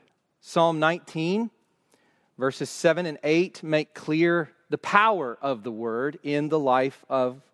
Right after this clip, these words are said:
the Christian. The law of the Lord, and you could substitute there for law, the Word of the Lord, the instruction of the Lord, is perfect. And then listen to the effect, reviving the soul.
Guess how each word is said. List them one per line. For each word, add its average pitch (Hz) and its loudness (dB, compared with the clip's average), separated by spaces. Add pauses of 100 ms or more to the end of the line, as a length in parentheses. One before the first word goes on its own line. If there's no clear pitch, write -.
(360)
the 131 -6
Christian. 117 -2
The 123 -2
law 165 4
of 175 -4
the 165 -4
Lord, 160 0
and 123 -4
you 135 -6
could 127 -12
substitute 151 -4
there 143 0
for 143 -8
law, 143 0
the 135 -4
Word 165 0 (340)
of 135 -2
the 147 -2
Lord, 147 0
the 135 -4
instruction 170 -2
of 147 -6
the 147 -2
Lord, 156 0 (580)
is 160 0
perfect. - -2
And 139 -6
then 170 -2
listen 285 0
to 247 -4
the 196 2
effect, - -2 (560)
reviving 170 0 (600)
the 131 -6
soul. 113 -2